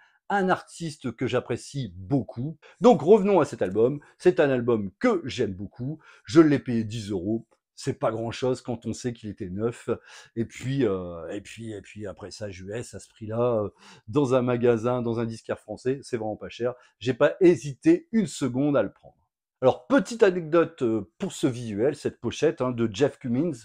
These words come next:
c'est que c'était à la base une illustration qui devait, euh,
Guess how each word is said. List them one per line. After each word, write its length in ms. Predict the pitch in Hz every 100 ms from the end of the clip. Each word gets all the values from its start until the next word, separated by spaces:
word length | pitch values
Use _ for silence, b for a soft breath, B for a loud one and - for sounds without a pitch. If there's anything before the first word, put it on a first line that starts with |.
| B B B
c'est 320 | - - 214
que 60 | 202
c'était 320 | - 165 190
à 80 | 175
la 140 | 131
base 520 | 120 143 170 170 160 160 B B B
une 160 | 185
illustration 1080 | 190 175 147 - 143 - - 165 185 220 233 226 B _
qui 180 | - 175
devait, 680 | 160 156 127 139 175 190 180
euh, 760 | 135 127 123 123 117 117 110